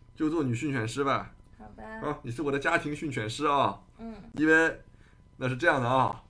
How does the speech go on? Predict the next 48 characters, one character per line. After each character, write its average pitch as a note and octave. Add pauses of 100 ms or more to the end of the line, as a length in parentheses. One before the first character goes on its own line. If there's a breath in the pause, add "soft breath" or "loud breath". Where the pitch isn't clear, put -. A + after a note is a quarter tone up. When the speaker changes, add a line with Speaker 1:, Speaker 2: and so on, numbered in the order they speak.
Speaker 2:
嗯。 G#3+ (360)
Speaker 1:
我， B2 (640 soft breath)
我 A2+
家 C3+
房 B2+
子 C#3+
小， A2+ (400)
但 C3+
是 B2
呢， B2
Speaker 2:
嗯。 A2+
Speaker 1:
我 G2+
这 A#2
个 C3
狗 G#2
呢 A2
又 B2
要 A#2+
训， C3 (200)
Speaker 2:
嗯。 - (160)
Speaker 1:
要 G#2+
把 A#2
你 A2+
请 G#2+
过 A2+
来， G#2 (100)
Speaker 2:
嗯。 - (180)
Speaker 1:
没 A#2
有 A2+
地 B2
方 B2
住， C#3 (120)
Speaker 2:
嗯。 G2+
Speaker 1:
我 G#2+
们 A2
两 G#2
个 G#2+
人 G#2+
只 G#2
能 G#2
睡 A2+
在 G2+
一 G#2
起， - (360)
Speaker 2:
嗯。 - (140)
Speaker 1:
好 -
吧？ B2+
Speaker 2:
嗯。 G2